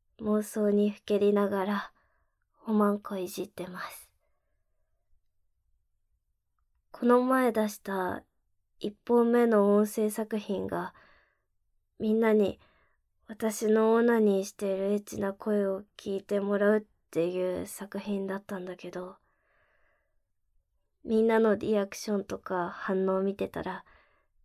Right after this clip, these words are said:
意外とこういう風にいろんな人に私のエッチなところを見てもらうっていうシチュエーションが、私、好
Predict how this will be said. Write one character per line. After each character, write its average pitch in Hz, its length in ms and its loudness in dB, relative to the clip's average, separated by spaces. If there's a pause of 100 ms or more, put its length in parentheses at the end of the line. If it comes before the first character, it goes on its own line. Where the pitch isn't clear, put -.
(200)
意 220 160 -10
外 247 180 6
と 240 240 -2 (140)
こ 247 200 0
う 247 100 8
い 247 80 6
う 247 180 6
風 247 380 2
に 196 440 0 (220)
い 196 120 -8
ろ 214 120 2
ん 220 80 2
な 233 140 2
人 240 320 -2
に 208 200 2
私 208 520 -4
の 220 120 2
エ 226 60 2
ッ 226 100 -4
チ 233 140 -8
な 208 140 0
と 165 160 -6
こ 196 220 -6
ろ 190 200 0
を 180 60 -6
見 196 180 -6
て 208 160 0
も 202 200 -2
ら 196 120 -4
う 214 120 2
っ 214 60 -4 (640)
て 196 120 -4
い 190 240 -6
う - 20 -16
シ - 160 -16
チ - 140 -6
ュ 196 60 0
エ - 20 -2
ー - 20 -8
シ 208 180 -10
ョ 208 60 -2
ン 202 80 -6
が、 202 300 -2 (1040)
私、 208 480 -6
好 - 0 -